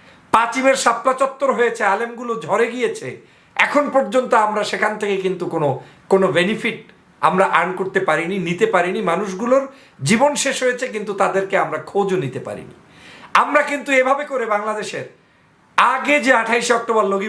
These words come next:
বৈঠা হয়েছে, যে আন্দোলন সংগ্রাম এখন চলছে, সেখানেও যে মানুষগুলো নিহত হয়েছে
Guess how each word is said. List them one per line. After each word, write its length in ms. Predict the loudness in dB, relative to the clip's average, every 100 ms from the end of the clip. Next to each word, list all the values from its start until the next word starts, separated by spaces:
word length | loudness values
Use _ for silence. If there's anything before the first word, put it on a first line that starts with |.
| 0
বৈঠা 220 | 2 0 -2
হয়েছে, 260 | -4 -12 -20 _ _ _
যে 140 | 2 4 4
আন্দোলন 360 | 2 2 2 0 -4
সংগ্রাম 300 | -2 0 0 0
এখন 180 | -4 -6 -6
চলছে, 260 | -6 -8 -10
সেখানেও 360 | -4 -2 0 0 0
যে 60 | 0
মানুষগুলো 420 | -2 -4 -6 -4 -6 -10 -20 -4 2
নিহত 260 | 4 2 -2
হয়েছে 280 | -4 -6 -10